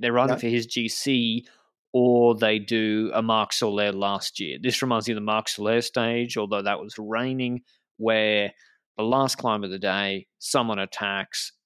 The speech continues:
Speaker 1: it's a descent, they could be a good descender, like a Lewis Leon, and then there's just no time to bring them back if you're Ineos for Hayter. Uh, that's a certain possibility from the G C group, because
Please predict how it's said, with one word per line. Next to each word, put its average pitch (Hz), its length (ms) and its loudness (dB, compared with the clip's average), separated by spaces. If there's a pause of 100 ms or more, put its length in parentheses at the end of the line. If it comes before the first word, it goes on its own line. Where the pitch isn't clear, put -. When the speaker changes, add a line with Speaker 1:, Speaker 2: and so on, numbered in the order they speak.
(140)
Speaker 1:
it's - 500 -8 (240)
a 107 80 -4
descent, 127 640 -2 (160)
they 104 100 -2
could 117 160 -2
be 104 120 -2
a 101 40 -2
good 127 180 0
descender, 104 720 -2
like 127 240 0
a 113 60 0
Lewis 104 360 -2
Leon, 95 440 -4 (340)
and 101 220 -4
then 98 160 -2
there's 98 160 -4
just - 220 -6
no 95 160 -4
time 92 320 -10
to 104 100 -8
bring 92 220 -6
them 87 140 -12
back 90 320 -8
if - 140 -12
you're 85 120 -8
Ineos 95 420 -6
for - 140 -4
Hayter. 101 480 -6 (460)
Uh, 92 340 -6
that's 123 240 0
a - 80 -6
certain 110 320 0
possibility 104 640 -4
from 101 540 -6
the 107 60 -8
G 98 220 -2
C 98 280 -8
group, 98 380 -12
because 120 440 0